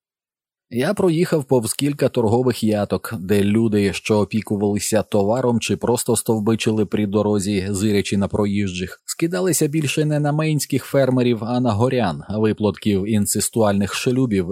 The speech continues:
з фільму "Порятунок". Коли я минав останню з них, придорожню ятку Баверса, з-за піраміди ящиків з помідорами вискочив великий безпородний пес і погнався за мною, оскаженіло кусаючи задні колеса санлайнера.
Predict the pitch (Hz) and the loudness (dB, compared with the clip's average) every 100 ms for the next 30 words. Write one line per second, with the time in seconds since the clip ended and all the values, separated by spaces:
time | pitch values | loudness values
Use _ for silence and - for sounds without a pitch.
0 | 101 92 - 117 98 98 92 - 101 95 | -2 -4 -2 0 2 2 0 0 0 0
1 | - 69 - - - _ _ _ _ _ | -4 -10 -12 -16 -20 _ _ _ _ _
2 | _ _ _ - 180 160 151 147 131 117 | _ _ _ 0 2 2 2 0 0 0
3 | - 147 131 113 110 113 156 - - - | -2 -2 2 2 2 0 -2 -2 -6 -6
4 | 92 92 95 98 90 95 92 90 - 92 | -4 0 0 0 -2 -2 -2 -4 -2 -4
5 | 90 113 95 - - 67 - _ _ 113 | 0 0 0 -4 -8 -10 -14 _ _ -6
6 | 92 113 113 135 147 180 151 135 147 147 | -2 0 0 -2 0 -2 -2 -2 -2 -4
7 | - 127 131 127 - 131 123 127 160 147 | -8 -4 -2 -2 0 2 2 2 2 2
8 | 139 131 120 160 - 131 139 110 107 139 | 0 0 0 -2 -2 -2 0 0 2 2
9 | 160 147 135 123 107 117 113 104 101 98 | 0 0 0 0 2 2 2 2 0 -2
10 | 139 139 - 113 104 92 101 127 131 - | 0 -2 -2 -4 0 0 2 0 0 0
11 | 110 113 117 117 113 110 104 - 117 139 | 0 0 0 2 2 2 0 -2 -4 0
12 | 113 127 127 113 107 117 - 117 110 - | 0 2 2 2 2 0 0 2 2 0
13 | 117 110 107 101 107 123 117 104 - 101 | 0 2 2 0 2 4 4 2 0 0
14 | 113 104 95 85 82 82 82 78 | 0 0 -2 -4 -6 -8 -10 -12